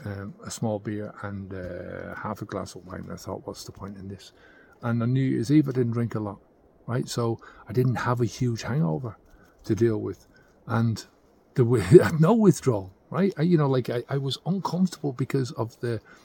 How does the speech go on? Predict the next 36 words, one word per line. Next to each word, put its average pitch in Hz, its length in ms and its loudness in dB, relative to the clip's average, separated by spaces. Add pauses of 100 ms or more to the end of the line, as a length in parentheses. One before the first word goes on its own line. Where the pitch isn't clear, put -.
(160)
I 160 60 -2
was 131 140 0
craving 190 400 2
it. - 180 -4
You 143 120 0
know, 143 80 2
you 131 160 0
take, 151 360 -2 (800)
if 175 160 -6
you 139 60 -4
take 151 220 -2
a 113 60 0
habit 143 400 -2
and 123 320 -2
you 120 380 -4
take 127 300 -6
the 113 80 -4
fuel 135 380 4
of 110 100 -6
that 110 200 -4
habit 104 340 -4
out, 143 240 -2
the 92 100 -4
habit 127 280 -2
is 117 100 -6
still 131 240 -4
trying 117 240 -4
to - 80 -10
kick - 260 -6
off, 139 320 -6 (1500)
but 117 60 2
it's 104 100 0
got - 180 -2
no 101 140 -4
fuel 165 440 4
anymore. 104 420 -4